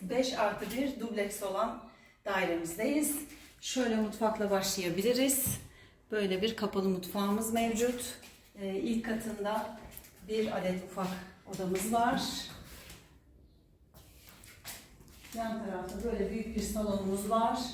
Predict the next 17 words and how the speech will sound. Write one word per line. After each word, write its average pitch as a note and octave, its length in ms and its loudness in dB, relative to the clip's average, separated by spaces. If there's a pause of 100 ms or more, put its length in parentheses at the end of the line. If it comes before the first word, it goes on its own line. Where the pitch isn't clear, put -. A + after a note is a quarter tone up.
(800)
Bir G#3+ 180 -2
adet F3+ 380 -4
balkon F#3 720 -2
tekrar. G#3 500 -2 (2750)
Şöyle F3 300 -4
geçiyoruz. A3 600 -2 (1300)
Burada A#3+ 360 4
ufak - 540 -2
bir F#3+ 200 2 (960)
lavabomuz F#3 680 -2
var. A#3 380 0 (1800)
Yine A#3 360 -2
bu - 80 -14
katta F#3+ 320 -4
bir F#3 140 -4 (380)
odamız G#3 320 -2
mevcut. A#3 500 -2